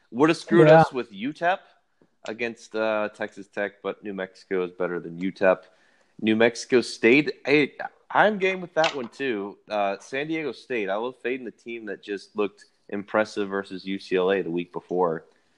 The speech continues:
Speaker 1: Uh,
Speaker 2: Mm-hmm.
Speaker 1: riding a little high is, are the Aztecs.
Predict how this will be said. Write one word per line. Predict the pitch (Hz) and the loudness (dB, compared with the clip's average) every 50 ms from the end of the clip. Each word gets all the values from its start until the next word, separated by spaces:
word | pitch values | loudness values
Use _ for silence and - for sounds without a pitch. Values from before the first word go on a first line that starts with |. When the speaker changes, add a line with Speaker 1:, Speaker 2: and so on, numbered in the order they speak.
| _ _ _ _ - - | _ _ _ _ -4 2
Speaker 1:
Uh, | - 95 92 92 92 | 4 6 6 6 6
Speaker 2:
Mm-hmm. | - 156 156 | 4 4 4
Speaker 1:
riding | - 120 135 185 208 226 | 4 6 4 4 4 0
a | 208 | -4
little | 190 196 202 196 180 | -4 -4 -4 -6 -6
high | - 180 185 208 190 123 90 80 - _ _ | -6 -6 -6 -4 -4 -6 -8 -10 -14 _ _
is, | - 104 101 98 95 92 _ _ _ | -12 -10 -10 -10 -10 -14 _ _ _
are | - 101 98 | -8 -8 -6
the | 92 92 90 | -4 -4 -4
Aztecs. | 87 85 85 - _ _ 87 - - _ - - - - | -4 -4 -6 -12 _ _ -18 -18 -18 _ -20 -20 -20 -20